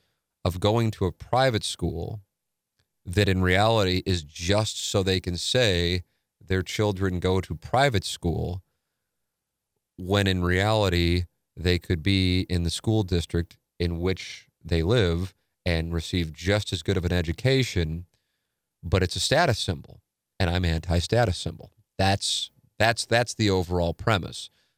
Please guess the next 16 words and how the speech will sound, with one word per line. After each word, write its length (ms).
Uh, 260
now, 320
you 140
can 100
say, 160
"Well, 220
I 40
mean, 280
who 100
gives 280
a 40
shit 260
if 100
I'm 140
going 320
to, 360